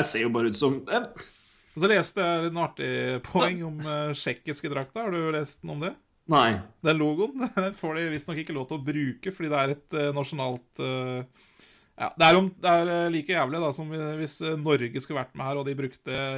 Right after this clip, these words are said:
Speaker 2: riksvåpenet. Det kan du ikke bruke på drakter. Så, <laughs> så der må de muligens bytte logo.
Speaker 1: Hvorfor kan de ikke bruke det?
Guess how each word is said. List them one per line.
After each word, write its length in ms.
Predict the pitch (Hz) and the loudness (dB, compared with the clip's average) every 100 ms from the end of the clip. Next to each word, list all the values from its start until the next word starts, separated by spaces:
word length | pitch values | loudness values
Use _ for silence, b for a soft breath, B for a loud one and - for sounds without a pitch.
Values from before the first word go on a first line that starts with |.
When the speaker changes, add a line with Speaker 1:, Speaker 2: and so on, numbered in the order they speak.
| 131 | -4
Speaker 2:
riksvåpenet. 680 | 123 - - 151 147 180 - _ _ _ _ _ _ - _ _ _ - | -6 -8 -6 -6 -4 -10 -10 _ _ _ _ _ _ -20 _ _ _ -8
Det 180 | 135 123 | -2 -2
kan 140 | 123 | -2
du 80 | 117 | -4
ikke 100 | 131 | -6
bruke 160 | 117 117 | -8 -10
på 80 | 123 | -14
drakter. 300 | - - - | -14 -16 -20
Så, 480 | - 143 135 135 135 | -10 -6 -4 -4 -6
<laughs> 140 | - | -8
så 140 | - 156 | -6 -4
der 160 | 135 147 | -2 0
må 120 | 147 | 0
de 80 | 151 | 0
muligens 300 | 131 139 139 | 0 -2 -2
bytte 320 | 135 127 - | -4 -4 -4
logo. 300 | 127 120 156 - - - _ _ b b b b b b | -4 -4 -6 -16 -14 -14 _ _ b b b b b b
Speaker 1:
Hvorfor 120 | 277 | 10
kan 100 | 359 | 12
de 60 | 359 | 12
ikke 160 | 349 | 12
bruke 180 | 359 359 | 12 10
det? 120 | 359 | 6